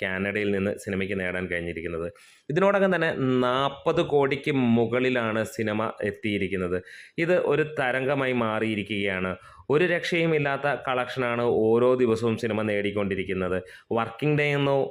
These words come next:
അല്ലെങ്കിൽ അവധി ദിനമെന്നോ അങ്ങനെയൊന്നുമില്ല. അഡ്വാൻസ് ബുക്കിംഗ് തന്നെയാണ് പ്രകമ്പനം കൊള്ളിച്ചുകൊണ്ട് മുന്നോട്ട് പോകുന്നത്. നാളത്തേക്കുള്ള കേരള അഡ്വാൻസ് ബുക്കിംഗ് ഏകദേശം എൺപത് ലക്ഷത്തിന് മുകളിലുള്ള അഡ്വാൻസ് ബുക്കിംഗ് already കംപ്ലീറ്റ് ആയി കഴിഞ്ഞിരിക്കുന്നു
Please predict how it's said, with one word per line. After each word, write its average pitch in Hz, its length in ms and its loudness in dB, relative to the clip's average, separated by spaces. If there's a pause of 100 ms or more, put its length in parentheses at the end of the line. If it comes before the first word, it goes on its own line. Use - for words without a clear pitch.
അല്ലെങ്കിൽ 117 280 0 (100)
അവധി 120 280 0
ദിനമെന്നോ 117 500 0 (180)
അങ്ങനെയൊന്നുമില്ല. 107 640 0 (600)
അഡ്വാൻസ് 151 480 0
ബുക്കിംഗ് 143 360 0
തന്നെയാണ് 120 480 0 (320)
പ്രകമ്പനം 117 540 2
കൊള്ളിച്ചുകൊണ്ട് 107 580 2 (160)
മുന്നോട്ട് 101 460 2
പോകുന്നത്. 92 360 0 (520)
നാളത്തേക്കുള്ള 156 560 0 (180)
കേരള 127 420 0 (380)
അഡ്വാൻസ് 117 420 0
ബുക്കിംഗ് 113 340 0
ഏകദേശം 110 400 -2 (240)
എൺപത് 107 340 0
ലക്ഷത്തിന് 123 380 -2 (200)
മുകളിലുള്ള 107 540 0 (240)
അഡ്വാൻസ് 107 460 -4
ബുക്കിംഗ് 107 380 -2
already 98 340 0 (140)
കംപ്ലീറ്റ് 101 420 0
ആയി 101 160 -2
കഴിഞ്ഞിരിക്കുന്നു 95 540 -2